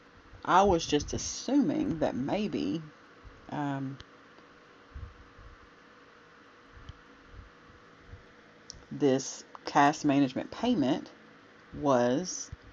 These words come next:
for this person's rent, and that maybe it was a,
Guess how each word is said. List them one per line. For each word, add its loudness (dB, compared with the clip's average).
for 2
this 0
person's 0
rent, -4
and 2
that 0
maybe 2
it -2
was -2
a, -6